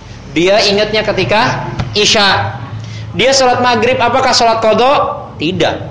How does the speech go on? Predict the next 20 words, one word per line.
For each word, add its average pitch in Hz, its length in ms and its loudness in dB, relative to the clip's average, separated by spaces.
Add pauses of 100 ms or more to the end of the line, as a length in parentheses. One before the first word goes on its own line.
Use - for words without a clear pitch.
(560)
Tidak 165 160 2
disebut 160 400 -2
qada, 151 420 2
tapi 139 380 -6
adaan. 151 720 0 (320)
Adaan 131 400 0
itu 170 80 -4
maksudnya 160 400 0
apa? 185 80 0
Menunai-, 160 560 2 (400)
menunaikan. 185 480 2
Kalau 208 160 4
qada 262 480 4
kan - 20 2 (140)
apa? 202 100 2 (2000)
Nah, 120 800 -2
sesuatu 143 480 0
hutang 165 320 0
yang 156 80 2
diba-, 151 480 0